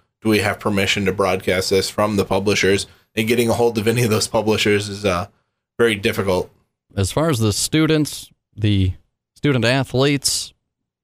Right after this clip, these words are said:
Speaker 2: are they competing in just one game? Are there a couple competing in multiple? How does that work?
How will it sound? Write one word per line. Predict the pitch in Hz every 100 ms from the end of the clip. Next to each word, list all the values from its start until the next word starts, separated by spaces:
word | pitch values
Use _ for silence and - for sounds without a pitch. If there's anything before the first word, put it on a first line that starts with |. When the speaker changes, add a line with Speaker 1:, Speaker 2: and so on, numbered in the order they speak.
| _ _ -
Speaker 2:
are | 104
they | 104 98
competing | - 95 110 101 95
in | 92
just | 98 92 95
one | 92 127 143
game? | 143 175
Are | 117
there | 98
a | 95
couple | 120 - 107
competing | - 95 117 107
in | 95
multiple? | 101 131 139 147
How | 135
does | 123 101
that | 117
work? | 95 85 -